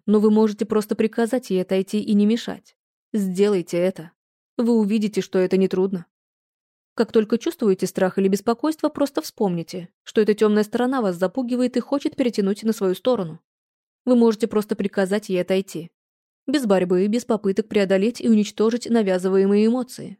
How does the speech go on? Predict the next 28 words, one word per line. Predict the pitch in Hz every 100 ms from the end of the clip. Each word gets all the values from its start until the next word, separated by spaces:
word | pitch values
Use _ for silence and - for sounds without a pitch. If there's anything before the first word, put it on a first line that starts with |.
| _ -
Вы | 214 214
можете | 202 196 -
остаться | 190 - 202 202 202
нейтральным. | 208 208 226 202 160 185 _ _ _ -
Вы | 226
можете | 220 214 208 220
сказать: | - 226 165 - _ _ _ _
"Отойди | - 208 240 254
в | 269
сторонку. | - 180 208 190 185 _ _ _ _
Я | 277 285
знаю, | 277 339 240
что | 196
ты | 196
хочешь | - 202 202 208
меня | 202 196
запугать, | 208 247 240 190 - _ _ _ _
но | 240
сейчас | 240 254 233 294 285
тебе | - 185
придется | 190 214 240 269 185
отойти | 175 185 185
на | 196
безопасное | 190 185 196 196 - 196
расстояние | 190 - 196 196 226 262 277
и | 269
немного | 226 185 180 190
помолчать". | 196 196 180 - - - -